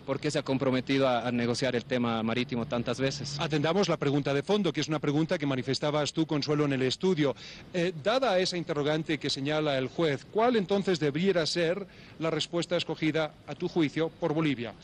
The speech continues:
Speaker 1: Yo creo que la, la respuesta tendría que ser en mil novecientos cincuenta y en mil novecientos setenta y cinco, que es cuando se ha llegado a un acuerdo entre ambos países para, eh, resolver el problema marítimo con soberanía, ¿no? Entonces,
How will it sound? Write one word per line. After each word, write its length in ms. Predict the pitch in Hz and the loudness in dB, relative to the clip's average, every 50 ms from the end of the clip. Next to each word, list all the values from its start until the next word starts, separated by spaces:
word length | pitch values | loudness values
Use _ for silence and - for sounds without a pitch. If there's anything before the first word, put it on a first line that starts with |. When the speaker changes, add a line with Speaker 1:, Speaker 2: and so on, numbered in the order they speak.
| - - - - - - - - - | -16 -14 -14 -12 -12 -14 -12 -4 -2
Speaker 1:
Yo 120 | 147 160 | -2 0
creo 280 | - 185 175 185 175 - | 0 0 0 0 -2 -2
que 100 | - 151 | -4 -4
la, 220 | 135 131 127 123 | -2 -2 -2 -2
la 180 | 117 127 127 123 | -2 -4 -4 -4
respuesta 400 | 117 120 - - 143 135 - 135 | -4 -6 -4 -4 -4 -2 -2 -2
tendría 300 | 127 131 123 131 135 127 | -2 0 0 0 0 -2
que 120 | - 131 | -2 -4
ser 180 | 120 143 143 139 | -2 -2 -2 0
en 100 | 131 131 | 0 0
mil 140 | 147 165 170 | 0 2 2
novecientos 440 | 165 156 147 160 160 151 151 143 | 0 0 0 -2 -2 -2 -2 -4
cincuenta 560 | - 143 139 131 - 151 151 151 - 175 165 - | -4 -4 -4 0 0 0 0 0 0 0 -2 0
y 120 | 127 123 | 0 -2
en 120 | 117 120 | 0 2
mil 140 | 135 143 147 | 2 2 2
novecientos 440 | 143 135 127 - 139 131 120 127 120 | 2 0 0 0 0 0 0 -2 -2
setenta 380 | - 117 - - 123 117 127 131 | -2 -2 0 0 0 2 2 0
y 60 | 127 | 0
cinco, 440 | - - 147 143 131 - 160 180 - - - - - - | 0 0 0 0 0 0 -2 -2 -2 -4 -10 -12 -12 -6
que 140 | - 135 139 | -4 -2 -2
es 100 | 147 - | -2 -4
cuando 480 | - - 139 139 139 139 139 139 135 113 | -2 -2 0 0 0 0 0 0 0 0
se 100 | - 139 | -2 -2
ha 40 | |
llegado 320 | 135 135 131 139 139 147 139 | 0 0 0 0 0 0 0
a 20 | |
un 140 | 139 143 135 | 0 0 -2
acuerdo 420 | 127 120 - 135 131 127 127 135 | -4 -4 -2 -2 0 0 2 0
entre 200 | 139 131 131 123 | 0 0 0 0
ambos 240 | 123 131 131 127 - | 0 0 -2 -4 -4
países 480 | - 135 127 131 123 - 143 175 - - - - - - - - - | -2 0 0 0 0 0 -2 -2 -4 -6 -10 -10 -10 -10 -8 -4 -2
para, 420 | 139 135 139 143 143 151 151 131 - - | -2 0 0 0 0 -2 -2 -4 -8 -10
eh, 420 | - 131 117 113 113 110 110 104 107 - - - 120 113 | -6 -4 -2 0 0 0 0 -2 -4 -8 -12 -14 -8 -6
resolver 420 | 131 120 - 135 131 139 143 139 | -4 -2 0 0 0 2 0 0
el 80 | 131 120 | -2 -4
problema 360 | - 127 127 131 131 131 123 | -2 -2 0 0 0 0 0
marítimo 440 | 123 131 147 143 139 139 135 143 147 | -2 -2 -2 -4 -4 -4 -4 -4 -4
con 240 | - - 147 143 143 | -4 -2 -2 -2 -2
soberanía, 580 | 143 139 135 127 127 123 127 139 143 131 117 - - - - - - - 123 | 0 0 0 2 2 2 0 0 -2 -4 -6 -8 -12 -14 -14 -14 -10 -6 -4
¿no? 160 | 131 147 139 | -2 -2 -2
Entonces, 680 | - 131 135 131 127 143 139 131 143 139 127 - 120 | -4 -6 -6 -4 -2 -2 -2 0 -2 -4 -4 -4 -10